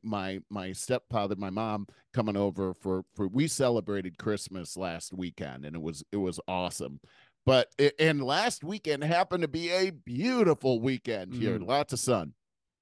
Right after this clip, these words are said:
Speaker 1: So I couldn't wait when I got this the n-, the day before.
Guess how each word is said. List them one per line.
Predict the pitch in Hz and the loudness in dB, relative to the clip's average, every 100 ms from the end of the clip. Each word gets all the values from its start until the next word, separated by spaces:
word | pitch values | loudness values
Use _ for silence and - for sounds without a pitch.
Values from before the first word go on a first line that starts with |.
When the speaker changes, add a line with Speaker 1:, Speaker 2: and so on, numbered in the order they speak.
| _ _ _ | _ _ _
Speaker 1:
So | - 131 | 0 2
I | 135 | 6
couldn't | 185 165 | 6 6
wait | 131 131 113 - _ _ | 4 4 4 -2 _ _
when | 101 113 | -4 -2
I | |
got | 110 135 - | 2 2 2
this | 113 107 - | 0 -2 -2
the | 104 | -4
n-, | 104 - | -4 -2
the | 107 | -2
day | 82 120 131 | 0 2 4
before. | 117 - 110 95 82 | 2 0 2 2 0